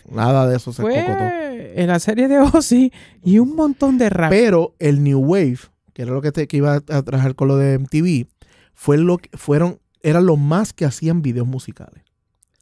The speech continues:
Speaker 2: Y,
Speaker 1: ¿Sabes?
Speaker 2: y bien elaborados.
Speaker 1: ¿Por qué? Porque s-, en aquellos tiempos los parties de New Wave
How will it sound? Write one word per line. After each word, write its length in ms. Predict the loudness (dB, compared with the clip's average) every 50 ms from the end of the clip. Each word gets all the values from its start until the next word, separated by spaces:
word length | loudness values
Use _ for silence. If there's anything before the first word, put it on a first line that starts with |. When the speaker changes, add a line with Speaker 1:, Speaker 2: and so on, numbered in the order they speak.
| _ _ _ -4
Speaker 2:
Y, 180 | 0 0 2
Speaker 1:
¿Sabes? 200 | 2 2 2 2
Speaker 2:
y 40 | 2
bien 140 | 0 0 0 0
elaborados. 500 | 0 0 0 0 -2 -2 -6 -12 -14 -6
Speaker 1:
¿Por 200 | -4 -4 -4 -2
qué? 160 | -2 -2 -2
Porque 320 | 0 -2 -2 -2 0 -4 -4
s-, 140 | -4 -4 -10
en 240 | -6 -4 -2 -2 -2
aquellos 340 | -2 -2 -2 -2 -2 -2 -2
tiempos 360 | -2 -2 -2 -2 -2 -2 -2 -2
los 100 | -2 -4
parties 480 | _ _ -4 -2 0 0 0 -2 -2
de 140 | -4 -6 -4
New 140 | -4 -4 -2
Wave 320 | -2 -2 -2 -2 -4 -6